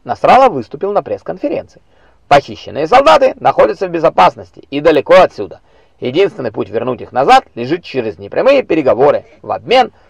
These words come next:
на заключённых». И хотя, повторимся, Израиль держал в тюрьме только двух граждан Ливана, Самара, Самира Кунтара и Несима Нассера, Насралле было и этого достаточно.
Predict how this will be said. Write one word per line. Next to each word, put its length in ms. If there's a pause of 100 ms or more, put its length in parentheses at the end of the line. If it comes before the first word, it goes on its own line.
(320)
на 240
заключённых». 680 (240)
И 80
хотя, 280
повторимся, 680
Израиль 460
держал 400
в 100
тюрьме 380 (300)
только 280
двух 360
граждан 400
Ливана, 420 (440)
Самара, 640 (100)
Самира 440
Кунтара 680
и 120
Несима 480
Нассера, 600 (520)
Насралле 600 (100)
было 280
и 60
этого 320
достаточно. 600